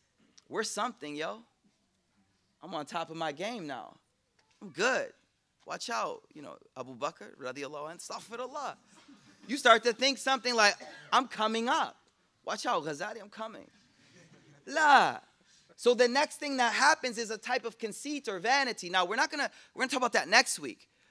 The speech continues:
But this week, the first thing that happens is actually something that's very dangerous. And I'm gonna preface this, I'm gonna preface this with a hadith that the Imam, he, he mentions. The hadith is a heavy one.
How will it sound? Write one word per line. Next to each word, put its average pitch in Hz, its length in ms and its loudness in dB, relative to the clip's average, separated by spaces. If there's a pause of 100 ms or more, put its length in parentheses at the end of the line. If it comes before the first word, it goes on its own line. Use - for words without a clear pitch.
But 180 160 0
this 277 220 0
week, 254 220 -2
the 202 80 -4
first 269 380 2
thing 233 140 -6
that 202 120 2
happens 208 680 0 (500)
is 233 340 0
actually 247 480 4
something 208 320 -2
that's 160 180 -6
very 233 360 0
dangerous. 240 460 0
And 180 100 -2
I'm 208 100 2
gonna 240 160 0
preface 247 540 0
this, 170 400 -4 (880)
I'm 165 80 -12
gonna 185 140 -6
preface 240 400 0
this 202 200 -4
with 190 140 -4
a 185 60 2
hadith 185 500 -2 (600)
that 175 180 4
the 196 180 -2
Imam, 208 480 6 (440)
he, 190 220 -6
he 180 160 -6
mentions. 214 640 -6 (1080)
The - 60 -8
hadith 196 360 0
is 196 140 -2
a 196 60 2
heavy 196 360 2
one. 117 220 -8